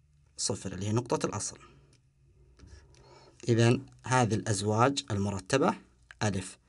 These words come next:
سالب ستة وأربعة، باء سبعة وستة، جيم سالب ثمانية وسالب اثنين، دال أربعة وسالب خمسة، ميم خمسة وصفر. ننتقل للسؤال الثاني.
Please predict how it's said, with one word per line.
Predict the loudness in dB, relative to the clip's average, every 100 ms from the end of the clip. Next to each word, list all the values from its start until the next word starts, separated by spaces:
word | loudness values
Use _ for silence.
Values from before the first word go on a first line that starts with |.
| -20 -16
سالب | -2 2 4 2
ستة | 0 2 2
وأربعة، | 4 4 4 4 4 0 -12
باء | -4 -4 -4 -8
سبعة | 0 0 2 2
وستة، | 2 0 -4 0 0 0 -8 _ _ _ _ _
جيم | 0 2 4 2 -2 -12 _ _ -8
سالب | 0 4 4 2
ثمانية | 0 2 4 6 6
وسالب | 6 4 4 4
اثنين، | 0 -2 0 0 -2 -12 _ _ _
دال | 0 4 6 4 0 2
أربعة | 2 4 2 2 0
وسالب | 0 2 2 2
خمسة، | 0 2 2 2 0 -2 _ _ _ _ 2
ميم | 6 8 6 4 -4
خمسة | -2 2 4 4 2 0 -2
وصفر. | -2 0 0 -4 -18 -20 -20 -20 -20 -20 -20 -20 _ -2
ننتقل | 2 2 2
للسؤال | 0 0 -2 -4
الثاني. | -4 -2 2 0